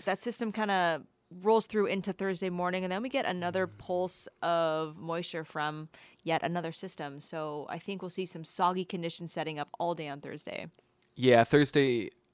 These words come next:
Speaker 2: I was calling a washout. It doesn't mean it's gonna be raining every single minute, but it does seem like most of the day is gonna be wet.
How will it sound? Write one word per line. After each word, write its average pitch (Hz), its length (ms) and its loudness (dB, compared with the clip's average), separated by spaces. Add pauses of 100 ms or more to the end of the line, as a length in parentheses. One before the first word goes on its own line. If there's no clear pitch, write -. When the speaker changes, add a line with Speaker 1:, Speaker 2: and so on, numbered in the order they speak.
(100)
Speaker 2:
I 107 80 2
was 113 120 2
calling 131 300 2
a 104 60 6
washout. 95 640 4
It 123 60 -2
doesn't 147 200 4
mean 135 140 6
it's 120 120 4
gonna 110 140 0
be 104 80 2
raining 101 640 0
every 95 680 -4
single 98 460 -4
minute, 98 500 -4
but 98 160 2
it 104 120 -2
does 120 180 6
seem 110 240 2
like 101 340 -2
most 107 440 0
of - 60 -6
the 98 80 0
day 92 200 0
is 90 80 -2
gonna - 160 -6
be 92 160 -4
wet. 76 340 2